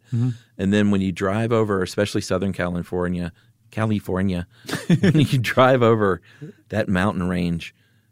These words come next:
Speaker 2: it's like someone turned on the air conditioning.
Speaker 1: Oh, yeah.
Speaker 2: And I just remember thinking, like, "Man, imagine what it must have been like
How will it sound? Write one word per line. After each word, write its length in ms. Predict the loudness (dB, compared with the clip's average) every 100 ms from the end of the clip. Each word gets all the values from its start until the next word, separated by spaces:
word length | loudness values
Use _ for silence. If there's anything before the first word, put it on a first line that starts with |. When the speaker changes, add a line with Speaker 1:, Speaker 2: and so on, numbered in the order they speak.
| -10
Speaker 2:
it's 200 | -6 -4
like 120 | -4
someone 380 | -2 0 0 -4
turned 260 | -6 -4 -2
on 80 |
the 120 | -4 -4
air 140 | -4
conditioning. 500 | -4 -4 -6 -8 -4
Speaker 1:
Oh, 140 | -2 0
yeah. 280 | 0 -4 -8 _
Speaker 2:
And 140 | 0 2
I 100 | 2
just 220 | 0 -2
remember 340 | 2 4 2
thinking, 340 | 2 -2 -2 -4
like, 220 | -4 -8
"Man, 300 | -12 -8 -6
imagine 400 | -6 -4 -4 -2
what 120 | 0
it 140 | -2 -2
must 180 | -6
have 100 | -6
been 180 | -4 -2
like 300 | -2 -4 -6